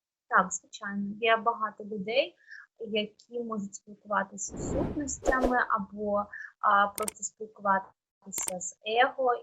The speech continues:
і жити в омані, але це також дуже важливий досвід, і від нього не можна відмовлятися, і це неправильно. Все, все, все, припиніть цей досвід, почніть спілкуватися з вищим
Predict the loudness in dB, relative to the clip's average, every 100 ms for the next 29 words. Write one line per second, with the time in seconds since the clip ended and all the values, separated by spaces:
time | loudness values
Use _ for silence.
0 | -6 -12 -10 -6 -2 0 2 2 4 6
1 | 10 10 8 0 -4 -8 0 4 4 2
2 | -2 -6 0 0 2 6 6 6 2 -6
3 | -4 -2 0 2 2 2 4 6 6 4
4 | -4 -16 -12 -10 -6 -4 -4 -6 -8 0
5 | 0 0 -6 -10 -12 -16 4 8 8 6
6 | _ _ _ _ -10 -8 -4 -4 -4 -14
7 | -20 -14 -10 -8 2 8 8 8 0 -4
8 | -8 _ _ _ _ -16 -2 -2 0 -2
9 | 0 2 4 2 -4 -6 -8 -6 -6 -6
10 | 4 8 8 6 -4 -16 -18 -12 -6 -6
11 | -4 -6 4 8 8 6 -10 -6 -6 -6
12 | -12